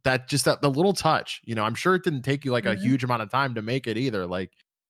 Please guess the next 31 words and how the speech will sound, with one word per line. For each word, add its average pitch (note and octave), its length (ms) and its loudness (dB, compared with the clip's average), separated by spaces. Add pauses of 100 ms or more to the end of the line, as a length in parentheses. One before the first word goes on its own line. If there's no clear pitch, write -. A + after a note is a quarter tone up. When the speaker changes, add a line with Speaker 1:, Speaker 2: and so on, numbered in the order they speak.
(160)
Speaker 1:
having B2 360 -2
that A2+ 140 2
Speaker 2:
It A2 60 4
was - 100 0
a - 40 -2
Speaker 1:
is - 0 -
Speaker 2:
couple G3 320 -2
hours F3 380 0 (180)
to F3+ 80 -16 (100)
learn E3+ 140 -2
how E3+ 160 -2
to, E3 100 -4
like, E3 220 -2
layer D#3 380 0
it D#3 140 -2
properly. D3 560 2
Speaker 1:
Yeah, G#2+ 260 4
I A#2+ 100 2
mean, F3+ 300 4 (460)
a C#3 80 2
lot F#3 220 2
of A3+ 80 -2
that E3 160 4
is C3 160 0
mostly B2+ 340 2
just, A#2+ 160 -2
like, A2+ 140 -2
learning A#2 480 0
the A2 100 -2
program A2+ 500 0
itself, F2 640 -4